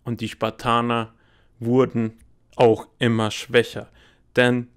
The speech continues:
die Trojaner haben ihre Anzahl von Kämpfern sehr stark dezimiert. Ihm blieb nicht mehr viel über, nach langer Zeit kämpfen, als den Rückzug anzutreten.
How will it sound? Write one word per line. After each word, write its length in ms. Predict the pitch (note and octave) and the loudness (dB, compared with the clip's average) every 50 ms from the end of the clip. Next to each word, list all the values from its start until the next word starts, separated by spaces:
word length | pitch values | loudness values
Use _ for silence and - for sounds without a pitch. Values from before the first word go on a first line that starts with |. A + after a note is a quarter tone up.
| _ | _
die 140 | - B2 A2 | -12 -12 -10
Trojaner 800 | - - A#2+ A2+ G#2+ A#2 A#2 A#2 A#2 A#2 A#2 A2+ A2+ A2+ A#2 - | -6 -2 -2 0 0 2 0 2 0 0 0 -2 -2 -4 -6 -2
haben 280 | A#2+ A2+ A2+ A2+ A#2+ A#2+ | 0 0 0 0 -2 -6
ihre 480 | - - A#2+ A#2 A2+ A2+ A2 - - | -4 -2 -2 -2 -2 -2 -4 -6 -6
Anzahl 540 | - A2+ A#2+ A#2 - - - A2+ A2 A2 G#2+ | -10 -8 -8 -6 -6 -2 0 0 0 0 -2
von 260 | - - A2+ A2+ A2 | -6 -6 -8 -8 -8
Kämpfern 520 | - - - A#2+ A2+ - - - A2 G#2+ G#2+ | -6 -4 -4 -4 -4 -4 -4 -6 -4 -4 -6
sehr 380 | - - A#2+ A2+ A2+ A2+ - | -4 -2 0 0 0 0 -2
stark 480 | - - - - A2 G#2 G#2+ - - - _ _ _ _ - | -6 -12 -6 -4 -2 -2 -2 -6 -10 -18 _ _ _ _ -8
dezimiert. 800 | - A2+ A2+ - - - A#2 A2+ A2+ A2 G#2 G2+ - _ - - _ _ _ _ _ _ _ _ _ _ _ _ _ - - _ _ _ _ _ _ - _ - | -8 -8 -8 -8 -6 -4 -2 -2 -2 -2 -4 -6 -8 _ -20 -20 _ _ _ _ _ _ _ _ _ _ _ _ _ -20 -20 _ _ _ _ _ _ -20 _ -6
Ihm 180 | - C3+ C#3 B2 | -4 -2 -2 -2
blieb 260 | C3+ E3 F3 E3 - | -2 -2 -2 -2 0
nicht 240 | D3 D3+ D3 - - | 0 0 0 0 0
mehr 140 | C3+ C3 | 0 0
viel 340 | B2 - - C3+ C3 B2 B2+ | 0 -2 -2 -4 -4 -4 -2
über, 460 | - C#3+ C#3+ B2+ C3+ C3+ B2+ B2 B2 - _ _ - | -4 -4 -4 0 0 2 2 2 -2 -6 _ _ -12
nach 300 | - - A2+ A2 - B2+ | -10 -8 -8 -6 -4 -4
langer 360 | A#2+ A#2+ B2 B2 A#2+ A#2 A2+ | -2 0 0 0 0 -2 -4
Zeit 460 | - - B2+ A2+ A2+ A2 - - _ _ _ _ _ _ _ - - | -4 -2 -2 -2 -2 -2 -6 -12 _ _ _ _ _ _ _ -18 -8
kämpfen, 560 | - C3+ B2 B2 A#2+ - - A#2+ A2+ - _ - | -4 -2 -2 -2 -4 -6 -6 -8 -8 -8 _ -12
als 320 | - A#2+ A#2+ A2+ A2+ - - | -4 -2 -2 -2 -2 -6 -6
den 200 | - A#2+ A2+ A2 | -4 -2 -2 0
Rückzug 560 | A#2 C3+ B2+ - - - - - A#2 A2 - | 0 -2 -2 -4 -8 -14 -6 -6 -6 -4 -4
anzutreten. 840 | C3+ A#2 G#2+ G#2 - - - - - - A#2 A2 G#2 - - - D3 | -6 -6 -6 -6 -8 -12 -16 -14 -12 -8 -8 -8 -8 -8 -14 -20 -20